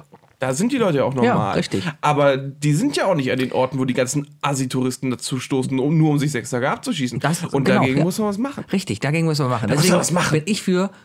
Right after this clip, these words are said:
Speaker 2: komplettes Alkoholverbot für Kinder unter neunundzwanzig Jahre.
Speaker 1: Ich bin sogar für dreißig.
Speaker 2: Nee,
Speaker 1: Unter
Speaker 2: dreißigjährige
Speaker 1: dreißig.
Speaker 2: sind okay. Dreißig, das passt. Dreißigjährige sind cool.
Speaker 1: Ist deine, ist deine
Speaker 2: Nein,
Speaker 1: Freundin
Speaker 2: aber, aber dreißigjährige sind cool. Und, und aber all-, alles unter, unter neunundzwanzig ist... Äh,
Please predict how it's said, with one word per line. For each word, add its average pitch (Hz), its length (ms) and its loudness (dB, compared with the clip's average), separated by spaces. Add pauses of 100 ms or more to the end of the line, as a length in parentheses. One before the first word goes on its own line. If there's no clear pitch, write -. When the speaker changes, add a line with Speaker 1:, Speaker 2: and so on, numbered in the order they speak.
Speaker 2:
komplettes 151 500 -2
Alkoholverbot 147 800 0
für 123 200 -2
Kinder 156 520 0
unter 139 240 2
neunundzwanzig 120 580 0
Jahre. 98 320 -2 (1120)
Speaker 1:
Ich 151 120 -2
bin 240 140 0
sogar 233 180 2
für 220 120 -4
dreißig. 147 520 -4 (560)
Speaker 2:
Nee, 139 100 0
Speaker 1:
Unter 175 120 0
Speaker 2:
dreißigjährige 196 380 2
Speaker 1:
dreißig. 170 160 2
Speaker 2:
sind 175 120 2
okay. 151 300 0
Dreißig, 160 340 -2
das 156 160 -4
passt. - 300 -4
Dreißigjährige 143 580 0
sind 113 220 0
cool. 330 120 2 (120)
Speaker 1:
Ist - 140 -8
deine, 175 140 0 (180)
ist 156 160 -6
deine 175 140 0
Speaker 2:
Nein, 123 260 2
Speaker 1:
Freundin - 160 -12
Speaker 2:
aber, 135 260 2
aber 151 140 2
dreißigjährige 147 540 0
sind 123 220 -4
cool. 185 140 0 (320)
Und, 143 220 -2
und 135 200 -4
aber 185 220 0
all-, 190 100 -4
alles 277 300 -2
unter, 262 220 0
unter 233 180 2
neunundzwanzig 208 640 0
ist... 151 180 -2
Äh, 147 280 0